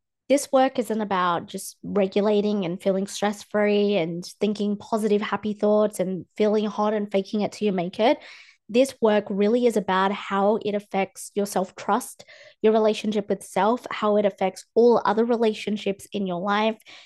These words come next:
the money in your bank account, the way you feel in your career, the way you feel in your business, your health,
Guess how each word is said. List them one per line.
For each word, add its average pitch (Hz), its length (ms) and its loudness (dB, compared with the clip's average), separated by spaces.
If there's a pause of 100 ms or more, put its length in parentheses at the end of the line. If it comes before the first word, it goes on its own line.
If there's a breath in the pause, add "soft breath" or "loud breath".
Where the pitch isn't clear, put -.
(140 loud breath)
the 208 220 0
money 220 320 2
in 220 100 2
your 202 120 2
bank 220 260 -4
account, 208 580 -4
the 202 100 -2
way 202 120 0
you 202 160 -4
feel 202 240 0
in 208 140 2
your 190 100 2
career, 233 500 2
the 220 80 0
way 190 120 0
you 202 180 -6
feel 202 240 -2
in 196 180 -4
your 185 220 -4
business, 226 500 2 (300 loud breath)
your 202 300 0
health, 226 360 -2